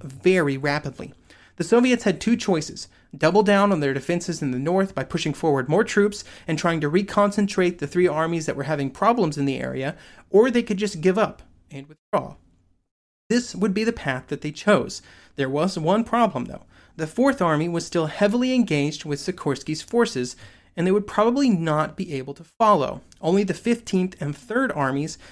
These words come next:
would be able to retreat to the east. Without a better option, the orders were sent out. The Fourth Army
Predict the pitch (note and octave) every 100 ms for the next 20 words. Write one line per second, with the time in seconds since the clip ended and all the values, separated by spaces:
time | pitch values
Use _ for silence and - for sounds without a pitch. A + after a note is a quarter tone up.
0 | - D3+ E3 G#3+ D3+ D3+ D#3 D#3 F3+ -
1 | C#3 B2 C#3 C3 A3 D3 - - - _
2 | - _ D#3+ E3 D#3+ D#3 D3+ C3+ G#3 A#3+
3 | A3 A#3 A3+ - _ - F3 F3+ A3 G#3+
4 | G#3+ A3+ G#3+ G3+ B2+ - - _ _ D3+
5 | - F#3+ F#3+ C3+ B2+ C3